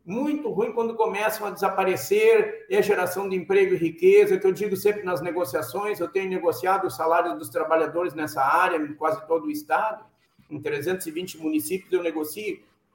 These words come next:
e é muito preocupante isso aí, muito preocupante, porque tu vê, o cara tá trabalhando, ele sozinho, tendo a, a renda dele na faixa de mil e seiscentos, mil e oitocentos reais por mês, com, com toda a negociação boa que se faz e tal.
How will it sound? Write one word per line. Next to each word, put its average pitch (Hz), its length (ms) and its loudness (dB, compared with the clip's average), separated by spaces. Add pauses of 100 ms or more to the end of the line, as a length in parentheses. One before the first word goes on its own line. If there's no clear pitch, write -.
(320)
e 202 200 4
é 240 100 8
muito 226 640 2
preocupante 180 680 0
isso 147 160 -4
aí, 127 260 -2
muito 208 560 2
preocupante, 151 580 -2
porque 185 520 -4 (840)
tu 196 140 6
vê, 180 220 10
o 151 160 6
cara 196 200 2
tá 202 140 -2
trabalhando, 190 840 4 (960)
ele 214 420 4
sozinho, 147 800 0 (180)
tendo 175 320 4
a, 127 340 4
a 131 40 2
renda 160 300 0
dele 170 220 -2
na 151 120 0
faixa 165 260 6
de 151 120 -4
mil 151 160 -2
e 151 60 -4
seiscentos, 147 500 -4
mil 143 140 -6
e 151 60 0
oitocentos 147 460 -2
reais 143 360 -2
por 123 140 -6
mês, 151 380 -2
com, 127 280 -8
com 127 140 -12
toda 151 260 0
a 131 40 -4
negociação 135 640 -4
boa 147 460 0
que - 80 -16
se - 160 -14
faz 151 460 0
e 117 120 -12
tal. - 380 -4